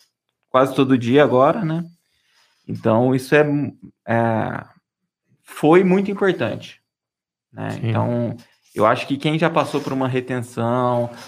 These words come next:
Speaker 1: um, um, principalmente uma atenção do, do pessoal do e-commerce aqui, do suporte, do, do pós-venda, sabe o quanto é, é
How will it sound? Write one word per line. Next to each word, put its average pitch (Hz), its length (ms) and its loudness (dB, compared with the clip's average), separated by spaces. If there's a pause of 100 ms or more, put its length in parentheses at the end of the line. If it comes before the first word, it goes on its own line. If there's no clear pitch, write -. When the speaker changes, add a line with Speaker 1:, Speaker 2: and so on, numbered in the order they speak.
(120)
Speaker 1:
um, 117 340 -6
um, 98 100 -10
principalmente 156 600 -4
uma 151 120 0
atenção 139 580 0 (480)
do, 113 460 2 (680)
do 113 240 -2
pessoal 117 460 4
do 113 100 4
e-commerce 117 600 -2
aqui, 120 360 -6
do 117 140 -8
suporte, 117 840 -2
do, 110 300 -6 (420)
do 113 120 -8
pós-venda, 131 760 2
sabe 131 560 0
o 127 260 -6 (120)
quanto 175 580 -2
é, 143 320 0 (580)
é 110 300 0